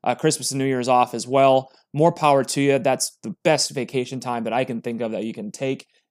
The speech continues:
Take that time off. You deserve it, because the new year is coming as well. A new,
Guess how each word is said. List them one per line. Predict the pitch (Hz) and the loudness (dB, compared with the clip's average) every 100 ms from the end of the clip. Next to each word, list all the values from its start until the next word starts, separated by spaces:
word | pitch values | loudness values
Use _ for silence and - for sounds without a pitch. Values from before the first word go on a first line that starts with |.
| _ | _
Take | - 220 233 | -2 2 2
that | 190 151 | 0 -6
time | - 147 139 127 | -6 -6 -4 -2
off. | 120 120 - _ - | -2 -2 -6 _ -8
You | 127 175 | 0 0
deserve | 160 123 131 123 | 2 0 -2 0
it, | 123 - _ - | -4 -6 _ -10
because | 131 - 131 120 117 110 - _ - | -8 -6 -2 0 -2 -4 -12 _ -10
the | 113 | -4
new | 127 | 0
year | 135 127 123 | 2 0 -2
is | - 110 - | -4 -8 -6
coming | 127 113 110 107 | -6 -4 -6 -6
as | - 107 113 | -8 -8 0
well. | 135 131 123 120 _ _ | 4 6 4 0 _ _
A | 113 | -4
new, | 127 131 127 | 0 2 0